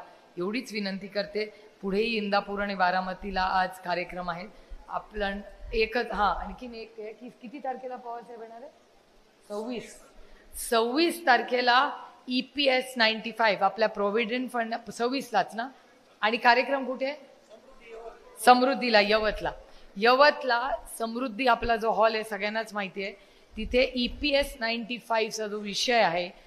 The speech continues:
ज्या हक्काचं यांचं pension आहे, त्याच्यासाठी अमोलदादाही अनेक वेळा पार्लमेंटमध्ये बोललेत, मीही बोललेले. राष्ट्रवादी काँग्रेस पक्ष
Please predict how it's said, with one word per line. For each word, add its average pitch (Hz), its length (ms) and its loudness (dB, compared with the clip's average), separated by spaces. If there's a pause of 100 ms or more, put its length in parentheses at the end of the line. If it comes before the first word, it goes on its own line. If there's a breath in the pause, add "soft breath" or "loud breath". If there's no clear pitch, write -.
(260 soft breath)
ज्या 220 180 6
हक्काचं 294 640 6
यांचं 247 320 2
pension 220 500 -2
आहे, 226 120 -6
त्याच्यासाठी 220 600 -4
अमोलदादाही 233 760 2
अनेक 226 400 4
वेळा 240 220 0 (360 loud breath)
पार्लमेंटमध्ये 214 680 -2
बोललेत, 208 380 -4 (320 loud breath)
मीही 247 440 -4
बोललेले. 220 480 -2
राष्ट्रवादी 208 520 2
काँग्रेस 208 420 -2
पक्ष 208 320 -6